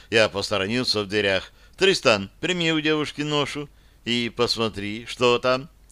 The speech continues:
сделал я дальнейшее указание, видя, как служанка продолжает мяться перед порогом. «Красавица, я настаиваю, чтобы вы прошли внутрь». Пришлось ещё и жестом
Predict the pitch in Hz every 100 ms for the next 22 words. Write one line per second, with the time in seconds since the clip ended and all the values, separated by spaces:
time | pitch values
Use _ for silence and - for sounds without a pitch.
0 | - 101 101 117 113 110 104 110 107 -
1 | 107 92 92 131 135 123 110 - - -
2 | - 131 160 151 - 131 - 104 101 151
3 | 147 139 107 104 98 92 123 - 104 117
4 | 117 104 - 95 104 101 101 98 82 60
5 | 53 - - - _ - _ - 101 101
6 | - 104 98 82 62 - 57 - - -
7 | 104 123 135 156 - 160 127 127 127 135
8 | - 139 135 127 117 131 131 143 143 156
9 | 151 123 117 147 - - _ - 95 -
10 | 117 107 107 - 104 87 98 120 - -
11 | 143